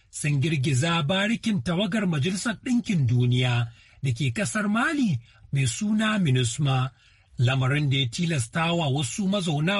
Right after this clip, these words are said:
wurin mafaka na tsawon sa'o'i biyu. Rundunar sojan Faransa ta bayar da rahoton ɓarnar kaya kawai,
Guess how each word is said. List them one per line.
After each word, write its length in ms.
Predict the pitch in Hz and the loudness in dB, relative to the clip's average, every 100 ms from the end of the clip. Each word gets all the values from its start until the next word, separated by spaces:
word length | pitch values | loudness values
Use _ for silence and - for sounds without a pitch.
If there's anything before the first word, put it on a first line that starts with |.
| 185 | 0
wurin 400 | 135 127 123 117 - _ 139 | 0 2 2 0 -4 _ -2
mafaka 500 | 131 131 117 151 151 | 0 0 -2 -2 0
na 80 | 170 | -2
tsawon 400 | 180 175 180 175 | -2 0 0 0
sa'o'i 800 | - 185 190 190 190 - 226 156 | -2 -2 -2 -2 -4 0 0 2
biyu. 480 | 123 120 120 127 - _ _ _ _ - | 2 4 2 0 -4 _ _ _ _ -2
Rundunar 420 | 120 120 131 147 | 2 2 2 0
sojan 460 | 117 170 165 165 127 | -2 -2 0 0 0
Faransa 560 | 135 165 175 202 147 117 | 0 0 -2 -2 -2 0
ta 200 | 160 160 | -2 0
bayar 340 | - 180 196 175 | 0 0 0 -2
da 200 | 208 170 | -2 0
rahoton 520 | 135 127 190 202 185 170 | 0 0 -2 0 -2 -2
ɓarnar 400 | 143 131 180 - | 0 0 -2 -2
kaya 440 | 185 196 196 190 - | -2 0 0 -2 -2
kawai, 560 | 165 127 117 123 123 | -2 2 2 2 0